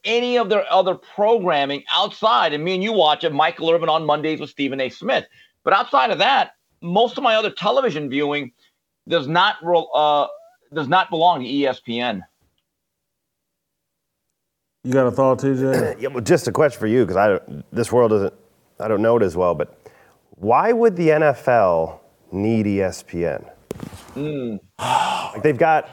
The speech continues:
Speaker 3: N F L dot com, they have their own reporters, they have their own T V stuff. What, what's the, why jump onto a
Speaker 2: Keep
Speaker 3: sinking
Speaker 2: your enemies close,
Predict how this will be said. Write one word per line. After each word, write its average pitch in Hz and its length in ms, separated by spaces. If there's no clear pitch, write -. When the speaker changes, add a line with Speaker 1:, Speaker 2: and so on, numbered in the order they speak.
Speaker 3:
N 127 100
F 123 140
L 131 100
dot 117 200
com, 139 280
they 110 80
have 104 120
their 98 120
own 98 100
reporters, 131 540
they 107 100
have 92 120
their 98 120
own 98 140
T 104 180
V 127 200
stuff. 110 580
What, 117 180
what's 147 300
the, 127 200
why 143 220
jump 143 300
onto 135 300
a 117 40
Speaker 2:
Keep 104 60
Speaker 3:
sinking 127 420
Speaker 2:
your 143 100
enemies 131 460
close, 123 840